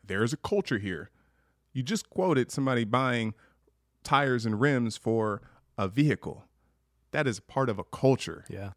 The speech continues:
Speaker 1: Hunting is a culture. Montana has a culture, so I never wanna dismiss the culture that's here.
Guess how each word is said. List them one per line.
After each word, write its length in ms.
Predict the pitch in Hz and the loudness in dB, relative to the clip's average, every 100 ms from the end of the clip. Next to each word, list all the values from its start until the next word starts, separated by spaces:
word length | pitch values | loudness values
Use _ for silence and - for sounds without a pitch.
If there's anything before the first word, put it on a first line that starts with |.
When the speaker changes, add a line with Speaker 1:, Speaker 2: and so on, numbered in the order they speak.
| - | -6
Speaker 1:
Hunting 520 | - 202 135 107 90 - | -2 0 0 -2 -2 0
is 140 | 117 | 2
a 80 | 92 | 0
culture. 600 | - - 151 - 85 - _ _ _ _ _ - | 0 4 4 2 -12 -14 _ _ _ _ _ -6
Montana 480 | 113 113 - 120 107 | -2 -2 -2 -4 -4
has 200 | 92 90 | -4 -6
a 40 | - | -6
culture, 400 | - 104 - - | -6 -6 -8 -8
so 120 | 104 | -6
I 60 | |
never 300 | 117 120 120 | -2 0 0
wanna 260 | 107 104 95 | 0 -2 -6
dismiss 520 | 92 113 - - 104 | -4 -6 -6 -8 -10
the 80 | - | -10
culture 340 | - 98 101 85 | -12 -10 -10 -10
that's 240 | 87 - | -10 -14
here. 360 | - 95 - | -12 -12 -12